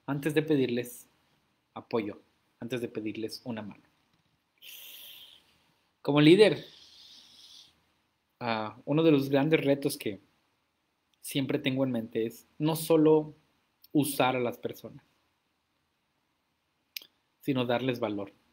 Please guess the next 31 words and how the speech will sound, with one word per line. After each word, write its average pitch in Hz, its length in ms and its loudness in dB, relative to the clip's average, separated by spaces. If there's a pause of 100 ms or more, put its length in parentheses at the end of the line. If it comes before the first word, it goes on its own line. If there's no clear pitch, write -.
(140)
agregar 120 500 0
valor 127 300 0
a 120 60 -4
su 117 140 -8
vida 110 300 -6 (880)
y 131 100 -12
que 131 120 -4
sientan 156 600 0
que 135 160 0
si 120 480 -6
son 151 340 -2
parte 170 420 -2
de 165 120 0
mi 143 100 -2
equipo, 185 640 -4 (120)
son - 280 -6
una 139 180 -2
parte 131 240 -4
importante 117 680 -8
de 107 200 -8
ese 117 360 -8
equipo. - 380 -18 (1000)
Pero 127 140 0
es 151 100 0
un 208 100 -6
reto, 202 340 -6 (420)
no 117 160 -4
es - 120 -8
fácil 147 380 -8
porque 131 500 -8 (1080)
cuesta, - 480 -4